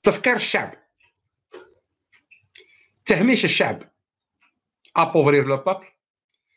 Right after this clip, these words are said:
مارجيناليزي لو بوبل، ديستركسيون دو سيستيم ايدوكاتيف، تدمير المنظومه التربويه، أه، قلب الموازين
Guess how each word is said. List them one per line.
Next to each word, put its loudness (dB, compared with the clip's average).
مارجيناليزي -2
لو 0
بوبل، -8
ديستركسيون -2
دو -8
سيستيم -2
ايدوكاتيف، -4
تدمير 0
المنظومه -2
التربويه، -4
أه، 4
قلب 0
الموازين 2